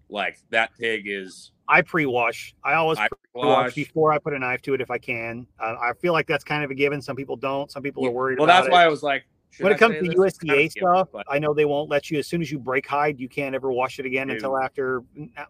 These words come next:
Speaker 1: No.
Speaker 2: whenever available, I will wash, wash, wash, because it's,
Speaker 1: Absolutely.
Speaker 2: it's just like doing
Speaker 1: Wash.
Speaker 2: surgery,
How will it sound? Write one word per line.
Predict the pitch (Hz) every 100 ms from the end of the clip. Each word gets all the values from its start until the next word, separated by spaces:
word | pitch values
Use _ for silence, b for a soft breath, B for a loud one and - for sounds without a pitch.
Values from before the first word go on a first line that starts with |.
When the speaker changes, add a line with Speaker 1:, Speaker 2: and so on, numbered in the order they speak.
| _
Speaker 1:
No. | 95 82 _ _ b -
Speaker 2:
whenever | 180 208 190 185 175
available, | 156 156 135 123 131
I | 135
will | 139 123
wash, | 120 131 139 - -
wash, | 127 127 123 -
wash, | 120 120 107
because | 95 - -
it's, | 202 113
Speaker 1:
Absolutely. | - - _ 170 -
Speaker 2:
it's | 190
just | 285
like | 262 190
doing | 220
Speaker 1:
Wash. | 151
Speaker 2:
surgery, | - 208 151 117